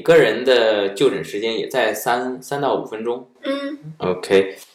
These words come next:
Speaker 1: 排了十五分钟，然后咱们见到了护士，对吧？护士，
Speaker 2: 对。
Speaker 1: 但是他可能也是，不像国内纯的护士，只是护理，他会给你看，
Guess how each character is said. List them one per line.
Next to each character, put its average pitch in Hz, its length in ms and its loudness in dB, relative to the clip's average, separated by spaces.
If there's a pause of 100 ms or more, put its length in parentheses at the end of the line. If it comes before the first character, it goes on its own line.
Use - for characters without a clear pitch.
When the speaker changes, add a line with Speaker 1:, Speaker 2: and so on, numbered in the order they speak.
(360)
Speaker 1:
排 113 180 0
了 139 100 6
十 139 140 0
五 113 100 0
分 120 160 -2
钟， 123 420 0
然 95 200 0
后 113 140 0
咱 92 200 2
们 101 100 -4
见 107 220 0
到 101 180 4
了 90 480 0
护 160 180 2
士， - 400 -4
对 95 120 0
吧？ 90 260 0
护 117 160 -2
士， - 80 -6
Speaker 2:
对。 - 240 -10 (160)
Speaker 1:
但 95 140 -4
是 98 140 -10
他 104 160 -4
可 92 160 -6
能 90 200 -6
也 90 320 -4
是， 101 640 -4
不 131 80 -2
像 160 260 4
国 117 140 2
内 165 140 2
纯 98 200 -6
的 113 80 -2
护 127 200 0
士， 92 140 -6
只 - 180 -16
是 104 120 -10
护 104 200 -4
理， 98 160 -8
他 104 280 -2 (360)
会 110 500 0
给 92 80 -4
你 95 140 -8
看， - 400 -8